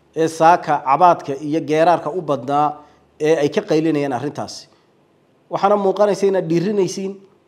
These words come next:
doorasho nadiif ah wixii ka soo horjeeda. Taana shacbiga Jamhuuriyadda Somaliland inaan la wadaagno ayaa runtii ay taladu tahay. Doorashooyinka way noo qabsoomayaan haddii Ilaahay idhaahdo.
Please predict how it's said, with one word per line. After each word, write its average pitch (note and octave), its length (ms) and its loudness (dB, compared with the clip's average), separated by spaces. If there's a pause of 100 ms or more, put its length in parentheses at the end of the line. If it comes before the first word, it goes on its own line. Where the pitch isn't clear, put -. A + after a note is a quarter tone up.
(880)
doorasho D#3+ 440 2
nadiif F3 280 -2
ah F3+ 60 -4
wixii D#3+ 160 -6
ka D#3+ 80 -6
soo C#3+ 140 -4
horjeeda. A#2+ 360 -12 (1500)
Taana F3 320 4 (140)
shacbiga F3 440 0
Jamhuuriyadda D3+ 480 -2
Somaliland D3 680 -6
inaan D3 220 -6
la D3+ 60 -2
wadaagno C#3 480 -4 (100)
ayaa C3+ 300 -4
runtii D3+ 380 -8
ay A#2+ 100 -8
taladu D3+ 320 -6
tahay. D#3+ 260 0 (920)
Doorashooyinka D#3+ 540 0
way D#3+ 80 0
noo D#3 140 0
qabsoomayaan D#3+ 520 -2
haddii D3 240 -6
Ilaahay D#3+ 220 2
idhaahdo. D#3 260 -2